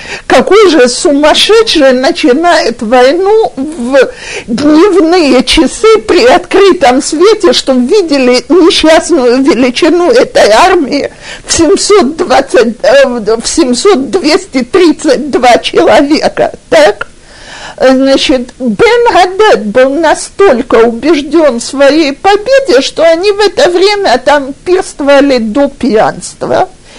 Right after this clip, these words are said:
И с ним эти тридцать два царя, которые каждый привёл свою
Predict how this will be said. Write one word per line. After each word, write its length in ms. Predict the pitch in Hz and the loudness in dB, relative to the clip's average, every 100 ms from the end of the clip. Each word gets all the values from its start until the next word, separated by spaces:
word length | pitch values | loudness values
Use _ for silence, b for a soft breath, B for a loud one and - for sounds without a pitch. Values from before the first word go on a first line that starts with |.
| B B B B - | B B B B -10
И 520 | 311 339 330 320 294 269 254 262 | -2 0 2 2 2 0 -2 -6
с 240 | - - | -8 -4
ним 420 | 392 392 370 269 - | -2 0 -2 -4 -6
эти 280 | - 269 254 | -4 -2 -2
тридцать 680 | 240 392 370 349 349 269 233 | -2 0 2 0 2 0 0
два 300 | 294 311 320 | 0 2 2
царя, 560 | - 392 427 453 508 480 | 0 0 2 4 2 2
которые 420 | - 554 349 349 | 0 0 0 0
каждый 540 | 339 392 403 349 330 339 | 0 2 2 0 -2 -4
привёл 640 | - 285 254 277 311 302 | -2 -4 -2 -2 0 0
свою 800 | - 269 254 240 247 262 254 226 | -4 -4 0 2 2 -2 -4 -6